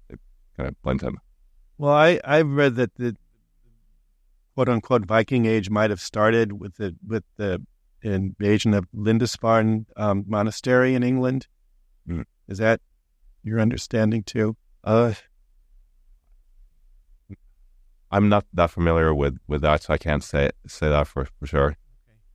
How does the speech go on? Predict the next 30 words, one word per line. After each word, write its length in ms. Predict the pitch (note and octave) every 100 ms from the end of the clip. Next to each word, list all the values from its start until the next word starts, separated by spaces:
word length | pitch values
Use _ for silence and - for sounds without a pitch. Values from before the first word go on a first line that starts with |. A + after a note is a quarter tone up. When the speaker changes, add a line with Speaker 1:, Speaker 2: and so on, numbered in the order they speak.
| _ _ _ _ _ _ _ _ _
Speaker 2:
And 100 | D3+ E3
you, 120 | G3+
you 280 | - D#3 D#3+
said 260 | - E3+
that 160 | D3+ C3+ - _ _ _ _ _ _ -
the, 180 | B2+ G#2 _ A#2+ G#2+ _ _ _ _ _ _ _ _ _
it's 140 | B2+ -
pronounced 380 | - C3 A#2+ G#2
Viking 460 | B2+ D3 A#2 F#2+
in 160 | G2+ G2+
your, 160 | G2+ G2
your 240 | A2+ G#2+
language, 320 | G#2+ G2+ G#2
and 100 | A2+
it 80 | G#2+
comes 240 | - B2+
from 160 | - B2
the 80 | A#2
word 240 | A2+ A2+
Vik. 340 | F#2 F#2+ C#3 D3+ -
What, 200 | C3+ C3
what 80 |
did 160 | C#3+ D#3
you 60 | D3+
say 160 | D#3
that 160 | C#3+ C#3+
means 240 | C#3 C#3
again? 260 | D3 D#3 D3
Speaker 1:
Uh, 240 | - D2 C#2+
bay. 460 | C2+ E2 E2 C2+